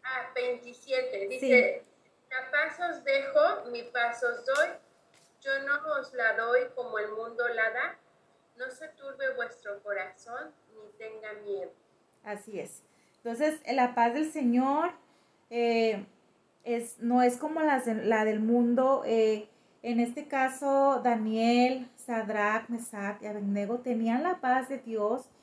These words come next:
Speaker 2: hicieron lo correcto delante de Dios sin temer lo que,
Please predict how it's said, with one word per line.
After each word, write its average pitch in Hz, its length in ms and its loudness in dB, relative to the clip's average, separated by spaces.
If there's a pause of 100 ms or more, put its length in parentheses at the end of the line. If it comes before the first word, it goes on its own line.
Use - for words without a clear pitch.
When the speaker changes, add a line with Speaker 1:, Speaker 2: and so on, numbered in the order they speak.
(280)
Speaker 2:
hicieron 247 400 -2
lo 339 140 -2
correcto 233 400 -4
delante 247 440 0
de 214 120 -4
Dios 214 440 -2 (100)
sin 233 400 -4
temer 233 520 -2 (340)
lo 220 240 -6
que, 202 360 -6